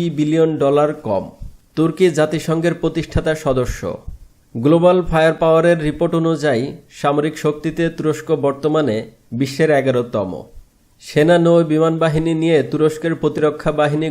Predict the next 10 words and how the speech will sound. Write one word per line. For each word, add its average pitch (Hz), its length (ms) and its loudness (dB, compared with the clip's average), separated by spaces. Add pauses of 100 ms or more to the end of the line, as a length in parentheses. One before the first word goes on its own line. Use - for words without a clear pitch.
গঠিত। 127 340 -2 (840)
ন্যাটোভুক্ত 151 600 0
দেশগুলোর 160 480 2
মধ্যে 160 320 0
তুরস্কের 165 540 -2
প্রতিরক্ষা 151 580 -2
বাহিনী 156 380 0
হচ্ছে 156 340 -6
দ্বিতীয় 143 400 0
বৃহত্তম। 131 600 -2